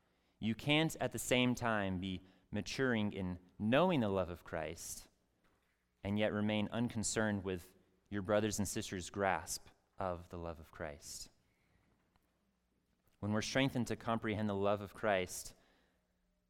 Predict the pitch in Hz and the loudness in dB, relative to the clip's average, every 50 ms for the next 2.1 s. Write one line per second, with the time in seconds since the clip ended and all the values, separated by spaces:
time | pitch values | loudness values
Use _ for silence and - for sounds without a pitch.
0 | _ _ _ _ _ _ - 98 104 113 120 120 117 117 110 - - 101 95 90 | _ _ _ _ _ _ -6 -4 -4 -2 -2 -4 -6 -8 -8 -4 -2 0 0 0
1 | 90 90 90 92 92 - _ _ _ _ _ _ _ _ _ _ _ _ _ - | 0 -4 -6 -8 -12 -18 _ _ _ _ _ _ _ _ _ _ _ _ _ -6
2 | 90 87 | -6 -6